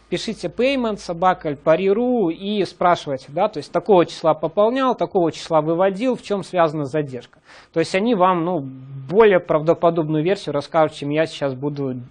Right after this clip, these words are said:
выдвигать только версии просто свои, да. Дальше вопросы. А,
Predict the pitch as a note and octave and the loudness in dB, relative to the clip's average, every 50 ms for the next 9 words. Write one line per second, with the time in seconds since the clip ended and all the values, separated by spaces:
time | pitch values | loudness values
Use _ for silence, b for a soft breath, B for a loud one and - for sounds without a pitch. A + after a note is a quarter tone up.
0 | _ - D3 C#3 D3+ D3 D3 E3 D#3+ D#3 F#3 F#3+ F3 - - E3+ E3 - D#3 D3 | _ -10 -6 -6 -4 -2 -2 -2 2 4 6 6 4 4 0 -2 0 0 0 -2
1 | C#3+ D3+ D3+ C#3 C3 - - - A#2+ - - B2 B2 B2 - - - - - C3 | 0 0 -2 -2 -4 -6 -12 -18 -18 -16 -14 -12 -12 -12 -14 -18 -20 -18 -16 -14
2 | A#2+ - - - D3+ E3 G#3 A3+ B B B B B B B B B B D#3+ F#3+ | -14 -14 -14 -12 -10 -10 -10 -12 B B B B B B B B B B 4 4
3 | G3+ E3 - - C3+ C3+ D3 D3 - - G3 G#3+ A#3 B3 A#3 - - G#3 G3+ G3 | 4 4 4 -2 -4 -2 -2 -2 0 0 2 2 2 2 2 -2 -4 -2 0 2
4 | F#3+ F#3+ F#3 F3+ - b b b b b b b b _ D3+ C#3+ C3+ C3+ C3+ C3 | 2 2 2 0 -4 b b b b b b b b _ -4 -2 0 2 2 2
5 | C3 C3 C3 C3 C3 B2+ B2+ B2+ B2+ B2 B2+ B2+ C3+ | 2 2 0 0 -2 -2 -2 -2 -4 -4 -6 -8 -12